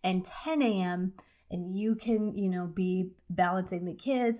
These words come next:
I can have my focus time. And then once the kids go down from nap until five o'clock or whatever time that it is, then you get that focus time where I will make sure the kids aren't coming in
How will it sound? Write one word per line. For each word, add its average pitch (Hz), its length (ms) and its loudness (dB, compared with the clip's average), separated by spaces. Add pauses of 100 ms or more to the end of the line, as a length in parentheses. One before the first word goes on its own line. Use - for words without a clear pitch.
I 175 180 0
can 185 160 -6
have 175 120 0
my 170 140 -4
focus 202 440 -2
time. 196 340 -4 (340)
And 185 180 2
then 185 160 0
once 190 220 -2
the 196 80 -2
kids 190 260 -2
go 185 240 0
down 180 460 0
from 175 220 -4
nap 269 360 2 (280)
until 180 340 0
five 175 280 0
o'clock 240 440 0
or 185 180 2
whatever 180 360 0
time 180 400 -2
that 175 180 0
it 170 100 0
is, 180 320 -2 (260)
then 180 640 2 (360)
you 196 440 4
get 196 200 2
that - 260 2
focus 185 420 0
time 175 320 -4
where 175 300 -6 (240)
I 196 180 6
will 190 160 4
make 180 220 0
sure 185 220 -4
the 175 100 -4
kids 180 300 -4
aren't 160 220 -4
coming 170 340 -6
in 156 300 -6